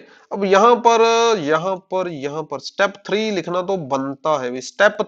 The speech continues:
थ्री लिखो भाई। As we know, as we know by fundamental theorem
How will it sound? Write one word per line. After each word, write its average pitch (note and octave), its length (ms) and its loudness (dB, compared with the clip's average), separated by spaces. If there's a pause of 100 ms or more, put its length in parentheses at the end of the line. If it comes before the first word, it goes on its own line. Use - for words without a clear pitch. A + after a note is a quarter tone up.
थ्री G#3+ 160 -2
लिखो F#3 260 -4
भाई। E3+ 200 -8 (3500)
As G#3 340 4
we A3 220 0
know, G3 260 2 (1040)
as F3 480 0
we E3+ 300 -6
know F3 280 -4 (760)
by F3 420 6
fundamental E3+ 840 0
theorem D3 440 -4